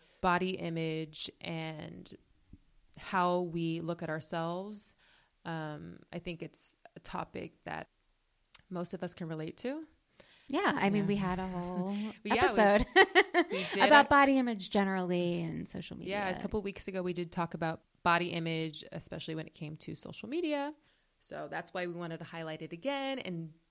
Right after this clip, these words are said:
Speaker 1: discuss more specific. What they called it prior is dysmophobia. What we call it today, B D D, or selfie dysmorphia, body dysmorphia,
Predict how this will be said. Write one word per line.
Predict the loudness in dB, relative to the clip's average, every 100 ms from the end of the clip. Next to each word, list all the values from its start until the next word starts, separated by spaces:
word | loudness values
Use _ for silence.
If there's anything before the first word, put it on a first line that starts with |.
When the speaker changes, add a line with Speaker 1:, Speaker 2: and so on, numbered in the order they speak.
| _ _
Speaker 1:
discuss | -18 -14 -8 -4 -4 -4 -14 -16 _ _ _ _
more | -6 -4
specific. | -6 -10 -12 -10 -10 -14 -16 _ _ _ _ _
What | -14 -4
they | -4
called | 0 0 0
it | -4 -12
prior | -18 0 6 8 10 6 4
is | 2 0 -2 -14 -6
dysmophobia. | -6 -6 -4 -4 0 0 2 0 0 0 -4 -10 -20 _
What | -2 0
we | 0
call | -2 -4
it | -4
today, | -6 -6 -2 -2 -4 -8 _ _ _ _ _
B | -6 -4
D | -6
D, | -6 -4 -4 -4 -8 -8
or | -4 -2 -4 -6
selfie | -6 -4 -4 -6 -10 -10
dysmorphia, | -12 -8 -8 -6 -6 -4 -6 -10 _ _
body | -2 -2 -6
dysmorphia, | -8 -8 -10 -10 -10 -8 -8 -10